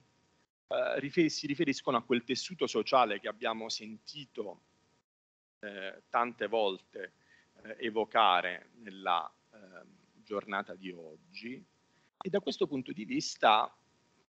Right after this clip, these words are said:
un aspetto che a me preme sottolineare è quello per il quale se noi abbiamo di fronte non una singola norma, ma un sistema di norme,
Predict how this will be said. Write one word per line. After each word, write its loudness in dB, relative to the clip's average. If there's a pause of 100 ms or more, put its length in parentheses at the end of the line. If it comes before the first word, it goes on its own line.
un -4
aspetto 2
che -10
a -10
me -2
preme -2
sottolineare -8 (600)
è -6
quello 4
per 0
il -4
quale 6
se 4
noi 2
abbiamo 2
di -2
fronte 0
non 0
una -2
singola 0
norma, -2
ma -2
un -2
sistema -2
di -18
norme, -10